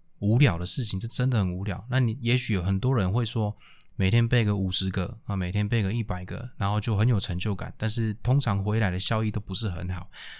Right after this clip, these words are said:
那只是说，在这边提醒大家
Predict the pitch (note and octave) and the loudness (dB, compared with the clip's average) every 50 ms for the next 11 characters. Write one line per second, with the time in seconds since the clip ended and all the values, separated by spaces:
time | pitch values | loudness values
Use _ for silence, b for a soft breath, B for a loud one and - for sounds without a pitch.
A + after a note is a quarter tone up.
0 | B B - D3 C#3 - - F#2+ - - C3 A#2+ - B2 A#2 A#2 A#2 A2+ A#2 A#2 | B B 2 2 2 4 2 0 0 0 -2 0 0 0 0 0 0 -2 -2 -4
1 | A2+ - - - - - - - B2 C3 C3 B2 A#2+ A#2 G#2+ A2 G2 G#2+ G2+ F#2 | -6 -8 -12 -14 -14 -4 0 0 2 2 4 4 4 4 4 2 2 2 0 0
2 | F#2 G#2+ G#2+ G2+ F#2+ - G#2 G2 F#2 F#2 F2+ F#2 | 2 2 2 2 2 2 0 0 0 0 0 0